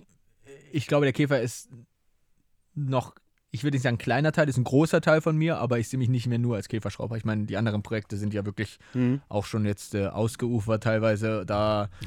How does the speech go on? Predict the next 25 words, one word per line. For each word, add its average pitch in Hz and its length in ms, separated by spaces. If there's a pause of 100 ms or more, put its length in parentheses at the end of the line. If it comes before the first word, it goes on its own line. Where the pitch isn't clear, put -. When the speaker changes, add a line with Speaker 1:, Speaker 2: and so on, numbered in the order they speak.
(180)
Speaker 1:
hat 113 140
der 110 60
Käfer 120 280
nur 113 160
von 110 160
träumen 123 240
können, 117 140
dass 104 80
wir 117 80
mal 110 100
wirklich 110 220
so 123 240
viel 123 220
machen 117 220
an 110 100
Speaker 2:
Ja. 113 120
Speaker 1:
Autos, 113 200
aber 104 100
damals 110 260
hatten 113 160
wir 117 80
noch 113 80
nicht 104 140
die 117 60
Mittel. 120 320